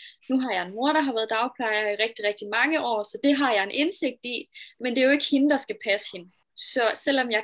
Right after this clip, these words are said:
ved lidt om, om dagplejemor her, så er det jo ikke en, jeg kender, og det er ikke en, jeg er tryg ved endnu, for jeg har ikke mødt hende på den her måde. Så jeg vil helt sikkert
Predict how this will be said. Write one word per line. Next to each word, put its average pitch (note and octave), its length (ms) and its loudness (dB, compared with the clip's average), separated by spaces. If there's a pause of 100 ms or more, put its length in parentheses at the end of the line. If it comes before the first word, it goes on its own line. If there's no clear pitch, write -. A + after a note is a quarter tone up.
(140)
ved C#4 220 2
lidt C4+ 220 2
om, A3 280 0 (140)
om A3 160 -2
dagplejemor G#3+ 640 -2
her, A3 280 -2
så A#3+ 280 -4
er A3 200 -4
det G#3+ 160 -4
jo G#3 40 -2
ikke C4 220 2
en, A3 100 -4
jeg G3+ 180 -6
kender, A#3 240 -2
og G#3+ 160 -2
det G#3+ 80 0
er G#3+ 120 2
ikke A#3+ 220 0
en, G#3+ 100 -4
jeg F#3+ 160 0 (120)
er F3+ 80 -6 (400)
tryg D4 200 0
ved C4 160 2
endnu, B3 340 0
for A#3+ 80 -2
jeg G3+ 180 2
har G3 160 -2
ikke A3 340 0
mødt A3+ 200 0
hende F#3+ 200 -6 (100)
på - 60 -4
den C#4+ 160 4
her A3+ 220 -2
måde. F#3+ 240 -8 (440)
Så - 180 -2
jeg A3 200 2
vil A3+ 100 0
helt C4 220 2
sikkert A#3+ 400 -2